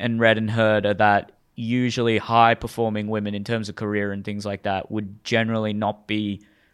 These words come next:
that attracted to, say, a, a, a male nurse or a, a, a, you know, a man who's maybe working on a job site or something like that. They'd want someone who's on their, uh,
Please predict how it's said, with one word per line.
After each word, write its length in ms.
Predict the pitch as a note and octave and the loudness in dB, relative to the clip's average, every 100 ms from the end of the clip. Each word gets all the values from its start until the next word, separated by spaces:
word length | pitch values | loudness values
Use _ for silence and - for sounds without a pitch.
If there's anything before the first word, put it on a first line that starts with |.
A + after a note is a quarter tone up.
| - | -2
that 180 | A2+ G#2 | 0 2
attracted 520 | G2 G#2 E2+ G#2+ G2 | 0 -2 -2 -6 -6
to, 80 | G#2+ | -6
say, 220 | - G#2 | -2 0
a, 60 | G#2+ | 0
a, 260 | G2+ G2+ - - - _ - | -2 -8 -10 -20 -20 _ -4
a 60 | |
male 320 | C3 D3 C3+ B2 | 2 4 4 2
nurse 400 | A#2+ A2+ G#2+ A2 | 2 2 0 0
or 200 | G#2 G2+ | 0 0
a, 60 | - A2+ | -4 -10
a, 120 | G2 - | -10 -10
a, 100 | A2 | -10
you 160 | G#2+ B2 | -6 -4
know, 180 | G#2+ G#2 | -2 -2
a 40 | |
man 280 | A2 A2 A2 | 0 0 -2
who's 320 | G#2 G2 - _ _ - - | -4 -8 -12 _ _ -20 -6
maybe 180 | G#2+ G#2+ | -2 0
working 300 | G#2 G2+ G#2+ | 0 -2 -4
on 120 | G2+ | -6
a 40 | |
job 220 | F#2+ G2 F#2 | -2 -2 0
site 200 | G2 F#2 | -2 -4
or 60 | |
something 480 | - G#2 G#2 G2 - _ - | -4 -6 -6 -8 -12 _ -12
like 320 | G#2 G2 F#2 | -2 -2 2
that. 180 | A2 - | 0 0
They'd 140 | G2+ | -6
want 240 | G2 G#2 - | -6 -8 -6
someone 340 | A2 G2+ G2 | -4 -4 -4
who's 180 | G2+ G2 | -6 -6
on 140 | G2 | -4
their, 300 | G2 G2 F#2 - _ _ _ _ _ _ | -2 -2 -2 -8 _ _ _ _ _ _
uh, 20 | _ | _